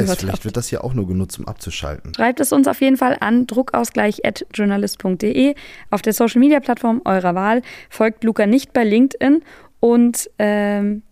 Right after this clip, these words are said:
Speaker 1: Oder schreibt unten, ähm, schreibt, schreibt, äh, oder schreibt unten einfach bei Spotify.
Speaker 2: Kann man
Speaker 1: Äh,
Speaker 2: das jetzt auch?
Speaker 1: beispielsweise. Ja, die ganze Zeit. Da könnt, da könnt einfach, hat dir das gefallen?
Speaker 2: Also wenn
Speaker 1: Hm.
Speaker 2: ihr dort
Speaker 1: Und ich stell
Speaker 2: reinschreibt,
Speaker 1: doch immer wieder Fragen.
Speaker 2: wenn ihr dort reinschreibt, dann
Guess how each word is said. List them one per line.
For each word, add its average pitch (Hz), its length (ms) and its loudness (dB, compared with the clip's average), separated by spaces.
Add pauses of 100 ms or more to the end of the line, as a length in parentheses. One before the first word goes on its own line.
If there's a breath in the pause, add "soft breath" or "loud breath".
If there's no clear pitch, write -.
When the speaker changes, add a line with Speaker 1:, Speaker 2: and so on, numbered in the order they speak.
(180)
Speaker 1:
Oder 160 240 0
schreibt - 260 -4
unten, 139 540 -2
ähm, 104 320 -2 (180)
schreibt, - 420 -8
schreibt, - 380 -8
äh, 107 240 -6
oder 135 160 -8
schreibt - 240 -12
unten 120 260 -8
einfach 110 200 -6
bei 92 160 -8
Spotify. 73 720 -10 (380 loud breath)
Speaker 2:
Kann 214 140 0
man 214 100 4
Speaker 1:
Äh, - 20 2
Speaker 2:
das 214 100 -2
jetzt - 220 -4
auch? - 60 0 (120)
Speaker 1:
beispielsweise. 101 240 -2 (480 soft breath)
Ja, 180 360 0
die - 80 -6
ganze 156 280 -2
Zeit. 175 300 -4
Da - 60 -6
könnt, 151 240 -4
da 135 40 -4
könnt 151 280 -6 (180)
einfach, 123 240 -8
hat 143 160 -6
dir 117 60 -8
das - 200 -6
gefallen? 131 440 0
Speaker 2:
Also 240 180 2
wenn 254 100 4
Speaker 1:
Hm. 262 60 4
Speaker 2:
ihr 269 80 4
dort 262 140 2
Speaker 1:
Und 254 240 2
ich - 60 0
stell 262 100 2
Speaker 2:
reinschreibt, 190 100 2
Speaker 1:
doch 214 80 -2
immer 175 160 2
wieder 156 160 2
Fragen. 160 460 -2
Speaker 2:
wenn 247 120 4
ihr 285 100 2
dort 254 300 -2
reinschreibt, 233 440 -2
dann 226 240 -2